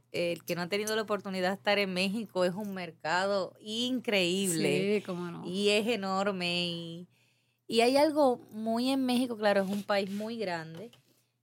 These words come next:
Speaker 1: que cuando uno vive mucho en México y vuelve, imagino que cuando tú nos visitas lo sientes,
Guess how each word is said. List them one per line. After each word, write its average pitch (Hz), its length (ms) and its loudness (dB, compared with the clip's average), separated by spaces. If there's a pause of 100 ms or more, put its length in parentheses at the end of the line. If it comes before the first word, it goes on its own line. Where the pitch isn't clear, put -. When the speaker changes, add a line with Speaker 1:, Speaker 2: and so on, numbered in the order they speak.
(140)
Speaker 1:
que 202 140 -4
cuando 202 500 2
uno 240 280 -4
vive 285 180 2
mucho 269 320 0
en 269 140 2
México 233 480 0
y 220 140 0
vuelve, 196 320 2
imagino 185 360 -2
que 196 100 0
cuando 190 220 -2
tú 190 120 -6
nos 196 120 0
visitas 196 420 0
lo 208 120 2
sientes, 190 540 -2